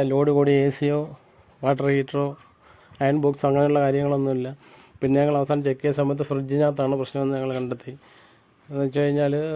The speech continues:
ഫ്രിഡ്ജ് ഒമ്പത് വർഷം പഴക്കമുള്ള ഫ്രിഡ്ജാണ്. അതിനകത്ത് ആംപിയർ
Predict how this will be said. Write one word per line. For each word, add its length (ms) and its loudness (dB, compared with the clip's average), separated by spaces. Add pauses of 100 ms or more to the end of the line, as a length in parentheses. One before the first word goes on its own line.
(140)
ഫ്രിഡ്ജ് 380 0 (240)
ഒമ്പത് 260 -2
വർഷം 240 0
പഴക്കമുള്ള 420 2
ഫ്രിഡ്ജാണ്. 460 2
അതിനകത്ത് 360 0 (240)
ആംപിയർ 280 0